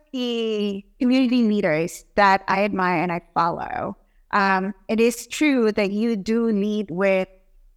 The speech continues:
equity and very, like, you know, like, um,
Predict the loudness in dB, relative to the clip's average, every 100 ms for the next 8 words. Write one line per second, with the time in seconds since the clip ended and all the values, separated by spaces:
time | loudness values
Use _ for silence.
0 | -2 0 0 0 -2 0 2 4 2 0
1 | -4 _ _ _ _ _ _ _ -2 0
2 | 2 0 0 0 2 4 2 -2